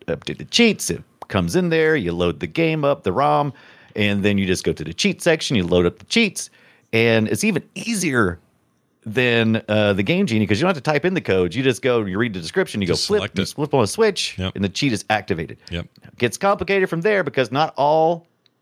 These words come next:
Speaker 1: not all cores support cheats. So you
Speaker 2: Yep.
Speaker 1: gotta make sure the core supports it, and then you gotta flip on, uh, the cheats you want, and you can't always combine certain cheats. You gotta kinda play a little bit. You can do a little Google searching on that.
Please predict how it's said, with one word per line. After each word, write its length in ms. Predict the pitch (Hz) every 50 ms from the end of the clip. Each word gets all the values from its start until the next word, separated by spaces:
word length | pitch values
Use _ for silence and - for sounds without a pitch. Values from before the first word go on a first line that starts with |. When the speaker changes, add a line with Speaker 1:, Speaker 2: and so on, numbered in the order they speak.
| _ -
Speaker 1:
not 200 | 98 110 113 -
all 240 | - 113 123 135
cores 640 | 131 - - 240 240 214 180 170 165 165 - - - _
support 540 | - - - - - - - 95 98 - _ _ _ _ -
cheats. 440 | - 240 226 156 - - - - -
So 100 | - -
you 80 | 95 85
Speaker 2:
Yep. 60 | 92
Speaker 1:
gotta 100 | 92 90
make 180 | 92 98 98 -
sure 120 | - 117 107
the 60 | 110
core 400 | - - 151 160 165 180 180 180 _ _
supports 500 | - - 180 170 - 170 160 165 160 -
it, 180 | 170 165 170 _ _ _ -
and 280 | 110 110 117 113 123
then 420 | 147 214 226 202 170 147 139 143 139 _ _ _ _ _ _ _ _ _ _ _ -
you 120 | 95 107
gotta 300 | 101 120 120 117 113 107
flip 300 | - - 160 170 165 -
on, 400 | 151 143 143 139 139 139 135 135
uh, 480 | 131 - 101 101 101 98 98 95 95 92 90 -
the 100 | - 101
cheats 300 | 98 - 120 110 - -
you 60 | - 117
want, 300 | 151 202 226 220 170 - _ _ _ _ _
and 220 | - 101 104 101 98
you 80 | 185
can't 280 | - - 143 143 135 -
always 480 | 110 113 117 117 113 110 107 101 101 -
combine 560 | - 90 85 90 87 85 87 87 87 82 78
certain 360 | 78 - 85 76 - - 78 -
cheats. 460 | - - 143 127 120 - - - - -
You 160 | - _ _ -
gotta 180 | - 123 -
kinda 200 | - - - -
play 220 | - - - 170 165
a 60 | 170
little 220 | 160 151 151 151 143
bit. 280 | 131 147 143 135 135
You 60 | -
can 100 | - -
do 100 | - -
a 40 | 60
little 160 | 53 - - -
Google 260 | - 151 175 165 156
searching 300 | - - 156 151 - 143
on 180 | 139 143 139 135
that. 280 | 127 131 131 123 -